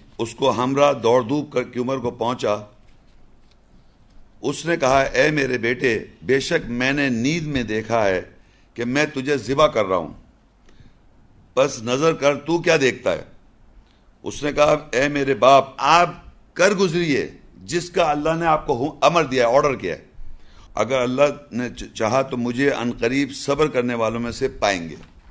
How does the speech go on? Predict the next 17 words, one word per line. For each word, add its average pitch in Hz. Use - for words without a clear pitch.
اب 123
دیکھیں 156
یہاں 170
وہ 156
خواب 147
کا 147
ذکر 135
آ 123
رہا 117
ہے 131
کہ 131
ابراہیم 120
علیہ 147
السلام 123
کہہ 104
رہے 117
ہیں 143